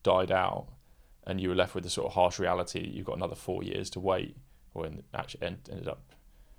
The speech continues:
being five, but, um, you know, you've got all that time to wait, and it did, that was a really hard thing to wrap our heads around, and, you know, we did fall a long way, and, you know, that I was in a,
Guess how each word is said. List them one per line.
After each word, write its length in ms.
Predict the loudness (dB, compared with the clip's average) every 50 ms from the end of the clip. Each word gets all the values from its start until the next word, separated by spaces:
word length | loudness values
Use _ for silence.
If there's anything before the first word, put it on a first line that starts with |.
| _ -20 -12
being 160 | -8 -8 -8
five, 340 | 0 2 2 2 2 -2 -6 -6 -4
but, 220 | -4 -4 -4 -6 -12 -8
um, 380 | -4 -4 -2 -2 -4 -4 -8 -10 -12 -18 -20 _ -20 -20 -20 -20 -20 -20 -20 -20 -20 -20 -20 -20 -20 -20 -20 -20 -20 -20 -20 -20 -20 -20 -20 -20 -10 -6
you 80 | -4
know, 100 | -4 -2
you've 260 | -2 -2 0 -2 -2 0
got 120 | 2 2
all 100 | 2 4
that 180 | 4 4 4 4
time 220 | 2 0 0 0
to 140 | 0 -4 -2
wait, 320 | 0 2 2 2 -2 -4 -8
and 320 | -8 -8 -8 -10 -12 -14 -18 -20 -20 -20 -20 -14 -6
it 160 | -6 -6 0
did, 280 | 4 4 4 4 0 -2 2
that 180 | 2 2 2
was 100 | 2 -4
a 60 | -4 -2
really 300 | 0 0 0 0 0 0
hard 280 | 0 0 0 0 -2
thing 160 | -2 -6 -6
to 80 | -6 -2
wrap 240 | -2 -2 -2 -2 -2
our 120 | -4 -2
heads 220 | -2 -2 -4 -2 -4
around, 300 | -4 -4 -2 -4 -6 -6
and, 160 | -8 -8 -10 -12 -18 -20 -20 -20 -20 -18 -6
you 80 | 0 2
know, 120 | 2 2
we 80 | 2 2
did 280 | 4 4 4 4 2 -10 -16 -20 -20 -20 -20 -20 -18 -14
fall 340 | -14 0 2 2 2 4 2
a 20 |
long 240 | 2 2 2 2 2
way, 220 | 2 2 2 2 0
and, 240 | -2 -4 -6 -8 -6
you 140 | -4 -2 0
know, 140 | 2 2
that 160 | 2 0 0 -2 -10 -20 -20 -20 _ 0
I 120 | 2 4 4
was 360 | 4 2 -2 -2 -2 -4 -4 -6 -12 -8
in 80 | -6 -6
a, 80 | -6